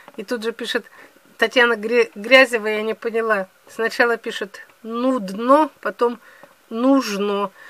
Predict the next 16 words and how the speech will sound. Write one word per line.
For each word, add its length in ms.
Какое 420
из 100
них 240
верное, 400
<laughs> 160
я 80
не 120
знаю. 680
Может 340
быть, 160
ей 220
и 200
нужно, 440
и 120
нудно. 600
Так. 360